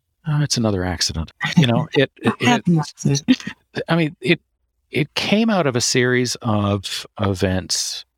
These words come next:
Speaker 1: One of my clients at the time was a retail company here in Canada, and they were already large. They had four brands. They were, they were in, I think, six provinces and growing like crazy. And like everybody in retail,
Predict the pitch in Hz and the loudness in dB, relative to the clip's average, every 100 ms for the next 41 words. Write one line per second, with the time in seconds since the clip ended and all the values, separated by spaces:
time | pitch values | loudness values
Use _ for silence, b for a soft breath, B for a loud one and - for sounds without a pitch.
0 | - 131 156 139 131 120 - - 110 104 | 0 2 2 2 0 0 -4 -2 0 0
1 | 101 - - 92 - 101 98 92 90 95 | -2 -4 -2 -4 -2 0 2 0 2 2
2 | 95 90 85 98 92 95 90 98 92 90 | 2 0 0 0 2 0 0 -4 -2 -2
3 | 92 87 87 85 _ - 85 80 82 90 | 0 0 -2 -4 _ -2 0 0 -2 -6
4 | _ _ 101 95 95 92 90 _ - 104 | _ _ -2 0 2 -2 -4 _ 0 2
5 | 107 98 95 87 _ _ - 117 110 113 | 2 0 0 -4 _ _ -6 0 2 4
6 | 101 98 101 95 - 87 80 - 113 113 | 2 2 0 0 -2 -2 -2 -2 2 2
7 | 104 - 104 98 101 101 110 - - - | 0 0 2 2 2 0 -2 -4 -6 -6
8 | 101 92 98 95 92 90 92 92 90 85 | -4 -4 -2 0 0 0 0 0 -2 -4
9 | 113 110 - 104 - 107 98 98 - 98 | -4 -4 -2 -4 -2 0 0 0 -2 0
10 | 98 - 95 85 82 98 101 98 85 85 | 0 -2 -2 -4 0 2 2 0 -2 -4
11 | - 90 82 82 87 - _ _ - 120 | 0 0 2 0 -4 -8 _ _ -4 0
12 | 135 156 151 131 110 104 95 92 - 90 | 2 2 2 2 2 2 2 0 0 2
13 | 87 82 | 0 -2